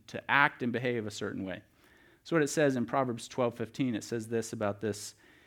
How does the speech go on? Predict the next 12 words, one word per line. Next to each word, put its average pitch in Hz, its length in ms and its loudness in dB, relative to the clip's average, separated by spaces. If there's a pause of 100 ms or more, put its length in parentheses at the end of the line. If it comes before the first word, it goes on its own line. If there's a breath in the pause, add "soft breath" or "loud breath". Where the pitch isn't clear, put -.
(160 soft breath)
individual. 131 480 2
It 104 60 -2
says, 151 240 0
"The 139 80 0
way 180 160 2
of 180 100 2
fools," 131 560 0 (160)
of 120 160 -4
eels, 123 500 0 (200)
the 110 80 -6
my 120 220 2
way, 98 280 -2